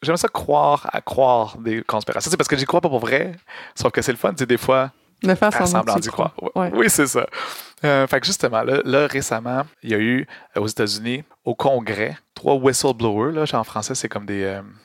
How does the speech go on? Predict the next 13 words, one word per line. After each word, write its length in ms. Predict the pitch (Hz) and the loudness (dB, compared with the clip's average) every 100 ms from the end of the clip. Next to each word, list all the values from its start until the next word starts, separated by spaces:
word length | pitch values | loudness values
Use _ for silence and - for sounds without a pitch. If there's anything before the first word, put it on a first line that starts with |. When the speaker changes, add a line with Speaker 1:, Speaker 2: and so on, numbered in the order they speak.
| _ - | _ -2
Speaker 1:
lanceurs 280 | 117 117 110 | -2 0 -2
d'alerte, 300 | 104 110 156 | -2 -4 -6
je 40 | |
pense, 280 | - - - - | -8 -8 -10 -2
Speaker 2:
Mm-hmm. 260 | 202 185 233 | 0 0 -4
Speaker 1:
euh, 20 | - | -6
qui 80 | - | -6
sont 140 | - | -4
allés, 380 | 107 107 123 139 _ - - _ - | -2 0 0 -2 _ -20 -20 _ -6
euh, 100 | 110 | -4
parler 280 | - 117 135 | -2 -2 -2
sous 240 | - - | -4 -4
serment. 540 | 185 - 135 - 123 | -2 0 2 0 -2